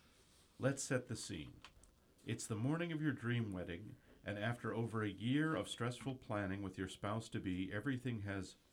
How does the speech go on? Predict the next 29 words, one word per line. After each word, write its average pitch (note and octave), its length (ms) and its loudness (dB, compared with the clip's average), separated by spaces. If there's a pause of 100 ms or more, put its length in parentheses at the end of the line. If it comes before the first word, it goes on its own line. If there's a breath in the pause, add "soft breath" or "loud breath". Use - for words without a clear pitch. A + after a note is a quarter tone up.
(120)
finally F#2 640 -2
fallen G2+ 400 0
into G2+ 180 -4
place. - 500 -6 (600)
Your - 220 -8
outfit A#2+ 400 0
looks B2+ 180 -4
amazing, A#2 600 0
the E2+ 80 -6
centerpieces A#2+ 720 -2 (100)
pop A2 420 -6
just A2+ 280 -6
like A2+ 200 0
you B2+ 80 2
wanted, A2 380 -2 (680)
and F3 200 2
your F3 100 0
granny D#3 340 2
just C3+ 280 -2
set B2+ 160 4
off B2 220 2
the A#2 60 -4
smoke F3+ 280 -2
detector A2+ 420 -2
with B2 140 -2
a C3 60 -2
six-foot B2 600 -4
dab D3+ 380 4
rig F#2+ 400 2